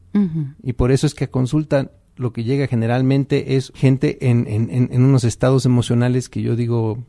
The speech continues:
Speaker 1: De mucho sufrimiento, en
Speaker 2: <laughs> de
Speaker 1: realidad.
Speaker 2: mucho sufrimiento. Entonces, eh,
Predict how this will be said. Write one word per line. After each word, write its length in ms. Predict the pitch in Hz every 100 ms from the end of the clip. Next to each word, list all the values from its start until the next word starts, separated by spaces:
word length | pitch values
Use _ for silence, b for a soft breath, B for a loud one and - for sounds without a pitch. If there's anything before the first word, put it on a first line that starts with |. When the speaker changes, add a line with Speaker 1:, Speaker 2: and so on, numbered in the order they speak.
| 156
Speaker 1:
De 140 | 165 180
mucho 340 | 208 220 151
sufrimiento, 540 | 143 139 143 147 139 117
en 40 | 143
Speaker 2:
<laughs> 20 |
de 60 | 156
Speaker 1:
realidad. 120 | 135
Speaker 2:
mucho 220 | 175 147
sufrimiento. 500 | 156 131 147 156 139
Entonces, 320 | 143 151 151
eh, 180 | - -